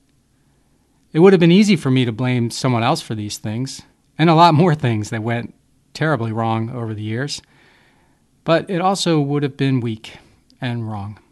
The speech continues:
It grates me when I hear a leader blame someone else for something that went wrong on their watch.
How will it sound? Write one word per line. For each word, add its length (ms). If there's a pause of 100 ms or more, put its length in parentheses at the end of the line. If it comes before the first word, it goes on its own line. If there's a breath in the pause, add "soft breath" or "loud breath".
(1080 soft breath)
It 100
grates 280
me 220
when 220
I 120
hear 180
a 40
leader 240
blame 300
someone 340
else 260
for 220
something 440
that 120
went 200
wrong 320
on 80
their 180
watch. 500